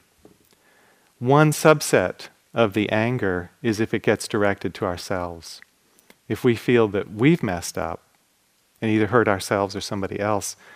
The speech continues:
then what comes across is, uh, guilt or self-judgment. So it's kind of a powerful variation on the anger piece. So these are the five I want to talk about tonight. Um, a-, uh,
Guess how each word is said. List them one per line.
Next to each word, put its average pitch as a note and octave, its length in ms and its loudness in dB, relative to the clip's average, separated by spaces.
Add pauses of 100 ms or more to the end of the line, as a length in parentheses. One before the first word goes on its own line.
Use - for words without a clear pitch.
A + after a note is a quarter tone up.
(220)
then C3+ 340 4
what B2+ 140 2
comes B2 260 -2
across A2+ 520 -2
is, G2+ 280 -4
uh, G#2+ 160 -4
guilt A#2 360 0
or G#2 80 -4
self-judgment. F#2 840 -6 (720)
So - 140 -4
it's G2 100 -6
kind B2+ 200 2
of G#2+ 60 0
a F#2+ 80 0
powerful A2+ 640 -2
variation F#2+ 880 -4
on F#2 200 -6
the F2+ 160 -10
anger F#2+ 340 -8
piece. - 480 -12 (480)
So D3 140 6
these G3 220 6
are G3+ 60 -2
the F#3 60 0
five C#3+ 360 4
I B2+ 100 2
want A#2 200 -2
to G#2+ 40 -4
talk G#2 280 -4
about F2+ 380 -6
tonight. F2 500 -10 (680)
Um, F#2+ 400 -6 (300)
a-, B2+ 140 -4 (140)
uh, A2 260 -8